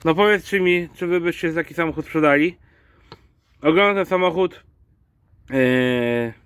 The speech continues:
dosłownie trzy minuty. Od razu amortyzator wycieknięty na maksa, no tutaj cały olej widać, że wyciekł na zewnątrz.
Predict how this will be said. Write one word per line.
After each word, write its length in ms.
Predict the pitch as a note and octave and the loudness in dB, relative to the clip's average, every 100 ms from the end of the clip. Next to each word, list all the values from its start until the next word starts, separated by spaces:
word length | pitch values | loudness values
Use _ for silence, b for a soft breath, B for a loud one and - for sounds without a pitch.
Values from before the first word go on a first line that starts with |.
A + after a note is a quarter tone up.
| _ | _
dosłownie 520 | B2+ A#2+ D3+ D3 D3 C#3 C3 A#2 | -14 -4 -2 0 2 2 2 -2
trzy 320 | - - D3+ D#3 | -10 -8 0 2
minuty. 480 | D#3+ C#3+ D#3+ G3 - _ _ _ _ _ _ _ - | 2 2 2 0 -2 _ _ _ _ _ _ _ -8
Od 120 | C3+ | 0
razu 460 | E3+ D#3 D#3+ D#3+ - | 0 2 -2 -2 -2
amortyzator 760 | D#3 D#3+ - D#3 D3 C#3+ C#3+ b b b b b b b _ - | -2 -2 -2 -2 0 -2 -4 b b b b b b b _ -20
wycieknięty 760 | - C3 D3+ D#3 D#3+ D#3 D3 D3+ | -8 -4 -2 -2 0 -2 0 0
na 120 | D3 | 0
maksa, 360 | D3+ D3 - C3+ | 0 -2 -4 -6
no 140 | C3+ | -6
tutaj 400 | - - C#3 B2+ | -8 -8 -6 -4
cały 300 | E3 C#3+ C3+ | -4 -2 -2
olej 460 | D3 C#3+ C3+ B2 - b b b b b _ C3 | 0 0 0 -4 -10 b b b b b _ -2
widać, 340 | C#3+ C#3+ C3 | -2 0 0
że 120 | C#3 | 0
wyciekł 360 | C#3+ C#3 C3+ B2+ | -2 -2 -6 -2
na 120 | C3+ | 0
zewnątrz. 520 | C3 A#2 A#2+ B2 - | 0 0 -2 -4 -10